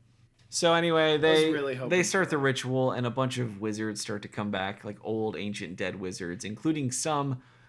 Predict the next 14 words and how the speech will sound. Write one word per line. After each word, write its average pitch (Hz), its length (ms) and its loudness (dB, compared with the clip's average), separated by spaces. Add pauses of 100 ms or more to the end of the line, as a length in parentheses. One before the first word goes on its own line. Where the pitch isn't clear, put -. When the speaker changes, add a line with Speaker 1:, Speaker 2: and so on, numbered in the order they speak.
Speaker 1:
who 151 180 -2
are 147 100 4
apparently 147 500 -2
buried, 123 560 2
like, 113 300 -2
in 110 260 -4
New 107 100 -2
York 107 300 -2
City. 113 440 -4 (460)
Speaker 2:
Mm-hmm. 110 340 -12 (720)
Yeah. 175 240 -12 (260)
And 135 160 -6
then, 156 160 -2
uh, 139 220 -8